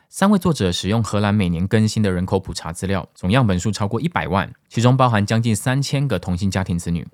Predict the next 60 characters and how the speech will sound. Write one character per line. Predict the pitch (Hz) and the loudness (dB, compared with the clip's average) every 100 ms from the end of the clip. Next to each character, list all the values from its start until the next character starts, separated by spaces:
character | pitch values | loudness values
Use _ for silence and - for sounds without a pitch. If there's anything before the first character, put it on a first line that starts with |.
| _ | _
他 | - | 0
们 | 202 | 2
首 | 160 95 | 2 0
先 | 131 147 | 0 -2
比 | 92 | -2
较 | 117 113 | 0 0
同 | - 95 | 0 -2
性 | 104 120 | 2 0
家 | 110 | 2
庭 | 107 92 | 0 -2
子 | 87 | 0
女 | 95 82 | -2 -2
和 | 107 98 | -2 0
异 | 120 | 0
性 | 104 107 | 0 0
家 | 98 98 | 0 -2
庭 | 95 85 | -2 -6
子 | - | -4
女 | 90 | -6
的 | 80 | -6
学 | 78 92 | -6 -4
业 | 110 | -4
成 | 104 85 | -4 -6
就， | 85 98 - - | -4 -6 -6 -6
在 | 151 | 0
控 | 147 | 2
制 | 131 131 | 2 2
各 | 139 | 0
种 | 101 85 | 0 0
背 | 123 | -2
景 | 95 87 | 0 0
变 | 120 101 | 0 0
相 | 104 | -2
后， | 85 95 - _ | -2 -4 -4 _
同 | 113 | 0
性 | 131 190 | 2 2
家 | 165 175 | 2 2
庭 | 120 107 | 0 -2
子 | - | 0
女 | 104 | -2
的 | 85 | -2
ceto， | 82 - 175 127 - - | -6 -4 -2 -2 -4 -4
也 | 92 | -4
就 | 113 | 0
是 | 117 | 0
荷 | 98 98 | 0 -2
兰 | 101 | -2
小 | 101 87 | -2 -2
朋 | 101 | -2
友 | 87 | -2
最 | - | -2
重 | 98 151 143 | -2 2 2
要 | 160 117 | 2 -2
的 | 90 | -4
一 | 87 | -6
次 | - 98 | -4 -2
升 | 123 | -2
学 | 110 | -2
考 | 95 - | -2 -4
试， | - - 87 | -8 -10 -10